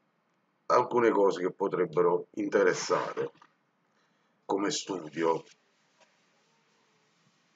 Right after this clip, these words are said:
Come studio. Intanto, interessante il discorso che ha fatto, cioè la scommessa che ha fatto uno dei boavidiani, eh,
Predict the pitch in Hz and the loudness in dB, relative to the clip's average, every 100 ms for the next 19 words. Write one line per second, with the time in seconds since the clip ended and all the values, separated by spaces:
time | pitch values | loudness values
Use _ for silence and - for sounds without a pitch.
0 | _ _ _ _ - _ _ _ _ _ | _ _ _ _ -20 _ _ _ _ _
1 | _ 110 110 101 - 82 101 113 139 127 | _ -4 -2 -2 -4 -6 -4 4 6 6
2 | 104 90 _ _ _ _ _ _ _ 117 | 2 -2 _ _ _ _ _ _ _ -6
3 | 113 110 110 - 139 127 110 95 - 117 | 4 6 6 4 4 6 2 -2 -4 -2
4 | 110 - 95 92 - 92 - 92 92 87 | 0 0 0 0 0 0 0 0 0 -2
5 | _ _ _ _ _ - 98 90 90 - | _ _ _ _ _ -6 0 0 0 -2
6 | 107 113 87 90 85 80 - 87 80 - | 2 2 2 -2 -2 -2 0 0 0 2
7 | 87 82 - _ _ _ _ _ _ _ | 2 2 -4 _ _ _ _ _ _ _
8 | - 117 107 98 98 95 87 92 90 85 | -2 0 2 2 0 0 6 6 6 4
9 | 95 98 82 80 76 - _ _ _ _ | 2 4 2 0 -6 -8 _ _ _ _
10 | _ _ _ _ _ _ - - _ - | _ _ _ _ _ _ -20 -20 _ -20
11 | _ _ - 92 87 85 80 82 78 76 | _ _ -10 -2 0 0 0 2 2 0
12 | 90 | -2